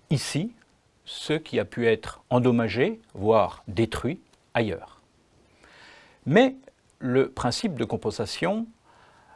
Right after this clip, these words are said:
euh, indique que, avant la mise en œuvre de ces mesures compensatoires, il y ait une étape d'abord de recherche d'évitement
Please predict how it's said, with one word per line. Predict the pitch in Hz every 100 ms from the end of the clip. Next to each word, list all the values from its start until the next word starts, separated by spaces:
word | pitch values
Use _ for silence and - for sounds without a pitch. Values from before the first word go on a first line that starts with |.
| _ -
euh, | 110 110 -
indique | 117 202 233 - -
que, | 160 160 165 - _ _ _ _
avant | 110 104 196 220 -
la | 123
mise | 110 110
en | 113 123
œuvre | 117
de | 101
ces | -
mesures | 101 98 101
compensatoires, | 101 104 - 92 113 143 208 - - -
il | 120 117
y | 117
ait | 123 117 107 -
une | 120 117
étape | 110 120 113 - - _ _ - 101
d'abord | 101 95 107 104
de | 95
recherche | 98 104 - 120 - - 143
d'évitement | 98 156 151 147 - 185 247